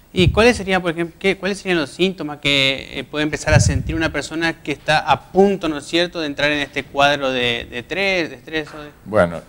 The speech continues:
Speaker 2: lo primero de todo, estar sometidos a emociones intensas durante periodos prolongados de tiempo.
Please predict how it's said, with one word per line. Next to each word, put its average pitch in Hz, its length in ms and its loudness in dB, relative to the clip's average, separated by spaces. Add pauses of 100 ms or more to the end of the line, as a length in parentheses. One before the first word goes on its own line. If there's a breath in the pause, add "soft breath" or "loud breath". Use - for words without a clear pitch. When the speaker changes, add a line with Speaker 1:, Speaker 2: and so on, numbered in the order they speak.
Speaker 2:
lo 101 160 0
primero 135 400 4
de 123 100 8
todo, 147 580 4
estar 110 260 -2
sometidos 113 520 -4
a 104 80 0
emociones 98 480 -6
intensas 110 540 -4
durante 92 340 -10
periodos 101 380 -2
prolongados 95 640 -2
de 90 60 -8
tiempo. 78 440 -12